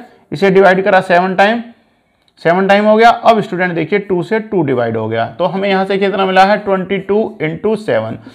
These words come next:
तो स्टूडेंट, ट्वेंटी टू की सेवन में मल्टीप्लाई कर दीजिए, तो ट्वेंटी टू into सेवन कितना हो जाएगा? वन हंड्रेड फिफ्टी फ़ोर सेंटीमीटर स्क्वायर। तो स्टूडेंट, जो हमारा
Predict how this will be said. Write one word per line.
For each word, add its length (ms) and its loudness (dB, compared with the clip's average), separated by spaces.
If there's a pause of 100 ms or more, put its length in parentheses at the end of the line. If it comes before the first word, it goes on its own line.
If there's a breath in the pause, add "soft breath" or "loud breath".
(140 loud breath)
तो 100 -2
स्टूडेंट, 380 0
ट्वेंटी 320 0
टू 200 0
की 160 -2
सेवन 280 0
में 100 -2
मल्टीप्लाई 480 2
कर 160 2
दीजिए, 240 4
तो 420 -2
ट्वेंटी 380 0
टू 200 0
into 200 0
सेवन 280 0
कितना 260 -2
हो 80 2
जाएगा? 260 2
वन 220 2
हंड्रेड 360 -2
फिफ्टी 320 -6
फ़ोर 480 -8 (720)
सेंटीमीटर 560 -2
स्क्वायर। 300 4 (400 loud breath)
तो 100 -4
स्टूडेंट, 400 -2
जो 120 0
हमारा 640 -2